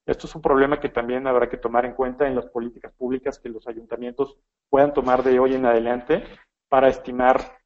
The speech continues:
el impacto urbano de la reforma energética. En otra pequeña ciudad como Macaé, la, la economía también creció en más de un seiscientos por ciento en tan solo diez años.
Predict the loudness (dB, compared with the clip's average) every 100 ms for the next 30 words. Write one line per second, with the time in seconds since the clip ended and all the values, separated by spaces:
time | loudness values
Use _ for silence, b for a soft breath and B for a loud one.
0 | -10 -8 -4 -2 0 2 2 2 2 0
1 | 0 0 -4 -6 -8 -8 -12 -10 -12 _
2 | _ _ _ _ _ _ -10 -6 -4 -4
3 | -2 0 2 2 2 2 2 4 2 2
4 | 0 2 0 6 8 8 6 2 -2 -6
5 | -2 4 6 6 2 -4 -2 -2 -2 -2
6 | -2 -2 -2 -2 0 0 0 -2 -4 -4
7 | -4 -6 -10 -10 -8 -6 -6 -8 -8 -2
8 | 0 0 0 0 0 -4 -8